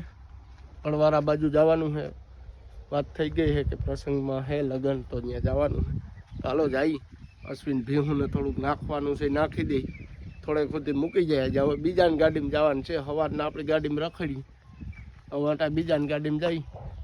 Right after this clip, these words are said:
અશ્વિન ભીહુંને ભૂકો નાખી દે, પછી હાલો આપણે હવે જવાનું છે. તો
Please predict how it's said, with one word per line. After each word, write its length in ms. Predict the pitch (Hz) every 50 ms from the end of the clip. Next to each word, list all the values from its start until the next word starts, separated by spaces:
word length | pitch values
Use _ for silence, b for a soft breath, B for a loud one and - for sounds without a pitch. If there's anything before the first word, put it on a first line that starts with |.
| - - - - - - - - - - - - - 160
અશ્વિન 260 | 156 143 - 165 151 139 123
ભીહુંને 320 | 143 147 147 156 147 135 117
ભૂકો 260 | 139 147 - 156 147
નાખી 340 | 143 147 147 151 - 185 170 165
દે, 80 | 170 156 - - - - - - - - - - - - - - - - - - - - - - - - - - - - - - -
પછી 240 | - 160 - 160 143
હાલો 120 | 151 160 160
આપણે 220 | 151 147 - 151 143 135
હવે 120 | 135 160 180 - - - - - - - - - - - -
જવાનું 460 | 147 147 151 143 139 135 139 135 131 135
છે. 100 | 156 147 - - - - - - - - - - -
તો 100 | 151 156